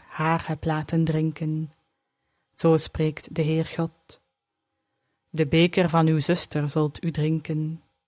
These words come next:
de beker die zo diep en zo wijd is en zoveel kan bevatten. U wordt het mikpunt van spot en schande. In een roes van verdriet zult u raken.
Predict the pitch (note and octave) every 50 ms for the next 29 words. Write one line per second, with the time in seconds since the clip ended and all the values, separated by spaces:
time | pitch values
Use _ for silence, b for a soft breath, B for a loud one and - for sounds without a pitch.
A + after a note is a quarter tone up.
0 | _ _ _ - E3 D#3+ C#3+ E3+ E3+ F#3 F#3 - A3 A3 G#3 F#3 D#3 E3 D#3+ D#3
1 | C#3+ E3+ F#3 G#3 G#3+ F3 - G3+ A#3+ - - - - F3 E3 D#3+ D#3+ C3+ C#3 E3+
2 | F3+ G#3+ A3+ F#3 F3 F3+ G3 A3 A3 - - G#3 G#3+ - - - - - - F3
3 | E3+ D#3 C#3 E3 G3+ A#3 A#3+ - - G3 G#3 G#3+ G#3+ G#3+ - - D#3+ D#3+ D#3+ D#3
4 | E3 D3+ D#3+ E3 - - E3+ D#3 D#3 D#3+ D#3+ E3 - _ _ _ _ _ _ _
5 | _ _ _ _ _ _ _ _ _ _ _ _ _ _ F3 E3+ D#3 E3 E3 -
6 | - - D3+ - - D#3 D#3 F3+ G3 - - - F3+ E3+ F3 E3 - - D3+ D3+
7 | D3+ - - - - F3+ G#3 - - - - D#3+ D3+ D#3 D3+ - - - - D#3
8 | D#3+ E3 D#3 D3+ D3+ D#3+ D#3+ - _ _ _ _ _ _ _ _ _ _ _ _
9 | _ _ _ _ _ - F3 E3 D#3+ D3+ D3+ C#3+ C#3 D#3+ G3 A3+ A3+ - - -
10 | - - - F3 E3+ D#3 D#3 D#3 D#3 - E3+ G3 A3+ A3+ - - - - - -
11 | E3 D#3+ D3+ - - - D#3+ D#3 D3+ D#3 D#3 D#3 D3+ - - D#3+ D#3 D#3 D#3+ D#3+
12 | -